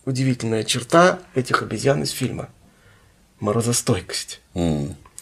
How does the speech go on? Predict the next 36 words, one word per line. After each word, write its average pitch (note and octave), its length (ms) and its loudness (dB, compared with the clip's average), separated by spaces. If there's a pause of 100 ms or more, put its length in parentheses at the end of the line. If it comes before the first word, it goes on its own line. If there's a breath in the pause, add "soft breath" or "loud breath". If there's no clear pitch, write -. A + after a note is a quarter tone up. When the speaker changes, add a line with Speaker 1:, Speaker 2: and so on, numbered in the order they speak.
(280 loud breath)
Speaker 1:
Вот, - 200 -2
потому B2 280 2
что, D#3 240 4
ну, C3+ 60 2
там, C3 160 4
когда B2+ 220 2
смотришь, A#3 400 8
опять B2 260 2
же, G#2+ 100 0
не C#3+ 100 2
задумываешься, A#2+ 680 8
они C#3 180 6
куда-то A3+ 340 8
заехали D#3 640 4 (720 loud breath)
в - 120 -2
северные C#3 560 8
какие-то A2 360 -2
края, B2+ 440 6
ну, C#3 100 6
или C3 60 6
вообще C3 260 4
там B2+ 160 4
зима A#2+ 300 6
наступила. B2+ 640 0 (1300 loud breath)
И G#2+ 100 0
мы D#3 120 6
видим E3 260 8
этих C3+ 220 4
обезьян, B2+ 440 6
которые, B2 380 2
ну, G#2+ 80 -4
сначала A#2 320 -2
там A#2 140 0
едут B2 280 2
на A2+ 80 -2
лошадях B2 540 4